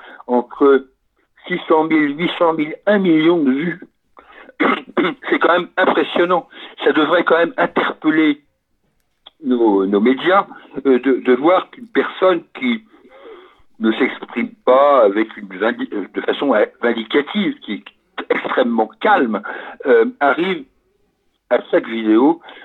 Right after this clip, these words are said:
a suscité autant d'intérêt. Enfin, je pense qu'il <laughs> y a une vraie, une vraie interrogation. Euh, après, euh, les, les, les prises de position de,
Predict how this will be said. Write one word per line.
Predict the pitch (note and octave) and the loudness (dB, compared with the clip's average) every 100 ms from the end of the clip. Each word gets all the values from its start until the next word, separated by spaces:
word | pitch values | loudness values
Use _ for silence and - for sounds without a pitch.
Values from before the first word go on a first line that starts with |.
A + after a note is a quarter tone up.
| - | -4
a | A#2+ A2+ | -2 -2
suscité | A#2+ - - E3 - | -6 -6 0 0 0
autant | C3 D3+ C3 | -2 0 0
d'intérêt. | A#2 - E3+ G3 B2 | 0 0 0 2 0
Enfin, | A2 G#2 | -2 -4
je | |
pense | A2 E3 - | -2 -2 -2
qu'il | - | -10
<laughs> | - - - - - - D3 | -10 -12 -12 -8 -2 0 2
y | C#3+ | 0
a | |
une | B2 | 0
vraie, | B2 D3+ D#3 | 2 4 4
une | A#2+ | 2
vraie | A#2+ C#3+ | 0 0
interrogation. | C3+ C3 A#2+ A#2+ - - - _ _ - | 2 2 2 0 -2 -4 -10 _ _ -4
Euh, | A#2 A2+ G2+ G#2 A2 | 0 2 2 2 2
après, | G2 - B2+ B2+ G2+ | 0 2 4 6 4
euh, | F2 F2 _ _ - | 0 -10 _ _ -6
les, | A2 - - | -6 -6 -6
les, | G#2 F#2 | -4 -2
les | G2 | -4
prises | G2 B2+ | -2 -2
de | B2+ | -2
position | B2 A#2+ B2 D#3+ C#3+ | -2 -2 -2 -2 -2
de, | A2+ | -2